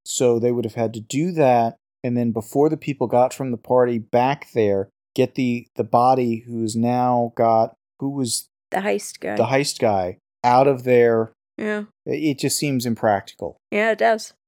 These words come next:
Speaker 1: But it would es-, reestablish the rules of the technology of the original show. And Scott Bakula was, I think, invited to be part of the new show. They used his image in the, the pilot episode and such. And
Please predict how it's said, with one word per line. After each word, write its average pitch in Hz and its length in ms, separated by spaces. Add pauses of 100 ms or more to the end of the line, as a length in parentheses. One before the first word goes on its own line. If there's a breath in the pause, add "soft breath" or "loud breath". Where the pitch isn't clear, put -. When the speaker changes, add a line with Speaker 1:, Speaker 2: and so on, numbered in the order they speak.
(120)
Speaker 1:
But 123 380 (280)
it 120 160
would 123 320 (280)
es-, - 340 (260)
reestablish 120 1000 (240)
the 120 80
rules 123 440
of 110 80
the 110 60
technology 117 560
of 104 60
the 101 80
original 98 360
show. - 480 (260)
And 151 260 (280)
Scott 214 260
Bakula 160 440
was, 120 160
I 123 100
think, 131 180
invited 113 640
to 123 80
be 110 120
part 135 340
of 98 140 (260)
the 113 80
new 101 160
show. - 460 (240)
They 117 80
used 113 280
his 110 160
image 127 320
in 113 120
the, 98 320
the 101 80
pilot 104 360
episode 110 480
and 87 140
such. - 520 (260)
And 131 520